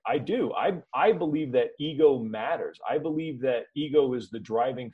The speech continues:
factor for you to wanting, want to be greater than where you are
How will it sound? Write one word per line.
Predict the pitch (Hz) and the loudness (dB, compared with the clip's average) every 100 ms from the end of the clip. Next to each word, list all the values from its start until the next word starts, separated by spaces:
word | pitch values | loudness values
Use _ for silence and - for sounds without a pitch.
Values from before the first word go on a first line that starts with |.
| _ | _
factor | 110 156 - 110 - | -10 -10 -8 -8 -6
for | |
you | 113 120 135 | -8 -4 -2
to | |
wanting, | 113 104 117 135 139 135 _ | -4 -4 -4 -4 -6 -12 _
want | 113 123 127 - | -4 -4 -4 -12
to | - | -12
be | 117 107 92 113 107 _ - | -10 -10 -14 -18 -18 _ -2
greater | 120 156 - - _ _ _ _ _ _ _ _ | 0 0 -6 -14 _ _ _ _ _ _ _ _
than | 117 127 113 | -6 -6 -2
where | 120 127 | -2 0
you | 127 127 113 | 0 -2 -2
are | 110 113 110 107 | -2 0 -2 -4